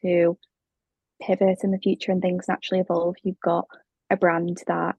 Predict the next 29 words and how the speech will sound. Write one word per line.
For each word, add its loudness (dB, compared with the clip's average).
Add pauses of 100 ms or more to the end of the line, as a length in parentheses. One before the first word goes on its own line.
it -4
doesn't -4
matter 0
if -2
you 2
pivot, 2
like, -6
it -2 (100)
makes -2
sense -4
for 2
you 0
still. -2
And 0
I -4
think -2
that's -4
where 0 (340)
the -2
personal 0
brands -4
come -4
in -4
as -8
well, -2
that -4 (160)
people, 0 (800)
you 0
know, 0